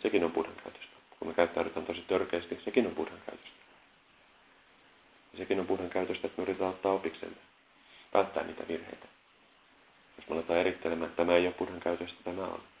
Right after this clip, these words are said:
Tämä ei ole Buddha-dharmaa, tämä on. Lisää harhaa, <laughs> lisää takertumista, lisää dualisti-, du-, dua-, dualistisuutta.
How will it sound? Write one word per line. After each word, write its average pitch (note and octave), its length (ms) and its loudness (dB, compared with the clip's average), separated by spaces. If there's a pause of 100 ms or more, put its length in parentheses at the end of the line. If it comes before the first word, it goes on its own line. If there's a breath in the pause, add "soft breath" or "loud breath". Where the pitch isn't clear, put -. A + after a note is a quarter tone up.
(600)
Tämä E2+ 180 2
ei F2 60 6
ole F2+ 100 2
Buddha-dharmaa, F2 600 -2 (100)
tämä F#2 200 -2
on. F#2 200 -2 (1600)
Lisää F2+ 220 0
harhaa, F2+ 440 -2 (120)
<laughs> - 140 -18
lisää F2 220 0
takertumista, - 640 -8 (540 loud breath)
lisää F2 280 4
dualisti-, E2 440 0 (140)
du-, G2 140 2
dua-, F2+ 240 4
dualistisuutta. - 680 2